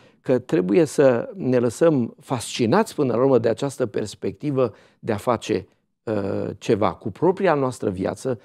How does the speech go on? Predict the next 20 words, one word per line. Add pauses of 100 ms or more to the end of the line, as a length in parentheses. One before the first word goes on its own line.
(160)
de
a
face
ceva
cu
resursele
noastre, (240)
cu
înțelepciunea
noastră,
cu
harul
care
ne-a
fost
dat. (280)
Uneori, (220)
uh, (120)
conservăm
harul,